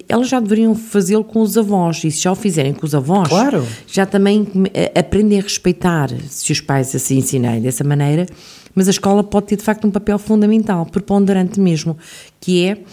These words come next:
Speaker 1: eh, haver aqui um, uma aproximação dos, dos mais pequeninos com os mais velhos. Os mais velhos podem contar tanta coisa aos mais pequeninos, podem ensinar tanto, os pequeninos aos mais velhos também.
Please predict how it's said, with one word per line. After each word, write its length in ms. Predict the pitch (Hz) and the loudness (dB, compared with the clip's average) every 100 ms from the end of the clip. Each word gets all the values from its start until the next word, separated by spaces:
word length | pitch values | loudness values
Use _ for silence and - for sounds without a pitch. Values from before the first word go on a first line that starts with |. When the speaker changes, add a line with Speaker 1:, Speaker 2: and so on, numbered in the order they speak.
| - - - - | -20 -20 -8 -2
Speaker 1:
eh, 220 | 202 226 | 0 2
haver 220 | 196 208 | 2 0
aqui 360 | 208 - 196 220 | -2 -2 0 0
um, 720 | 214 214 202 196 190 190 185 180 | 2 2 2 2 2 2 2 0
uma 100 | 185 | 0
aproximação 1160 | 190 220 202 - 202 185 180 - 196 175 151 156 - | -2 -2 -2 0 2 2 0 0 0 2 0 -4 -8
dos, 440 | 151 165 156 - 156 | -2 -2 -2 -6 -6
dos 140 | 160 | -2
mais 200 | 175 160 | 0 -2
pequeninos 480 | - 175 170 160 151 | -4 0 2 2 0
com 140 | - | -2
os 100 | 131 | 0
mais 280 | 120 123 110 | 0 -2 -2
velhos. 560 | 113 104 110 135 165 - - - - - 196 | -2 -2 -2 -4 -6 -10 -18 -16 -16 -12 -2
Os 80 | |
mais 260 | 214 208 190 | 2 2 2
velhos 200 | 190 185 | 2 0
podem 320 | - 202 190 | 0 2 2
contar 340 | 175 180 170 170 | 0 -2 -2 -4
tanta 400 | - 226 220 202 | -2 0 0 0
coisa 260 | 165 156 | 0 0
aos 60 | 147 | 0
mais 200 | 143 127 | -2 -4
pequeninos, 340 | - 127 120 | -4 -2 -2
podem 260 | - 214 208 | -2 2 2
ensinar 360 | 196 190 175 156 | 2 0 -2 0
tanto, 220 | 156 156 | -2 -4
os 120 | - | -8
pequeninos 400 | - 349 339 330 | -2 0 2 2
aos 140 | 339 | 0
mais 180 | 277 208 | 0 0
velhos 260 | 165 143 - | 2 0 -2
também. 260 | 139 117 | -4 -4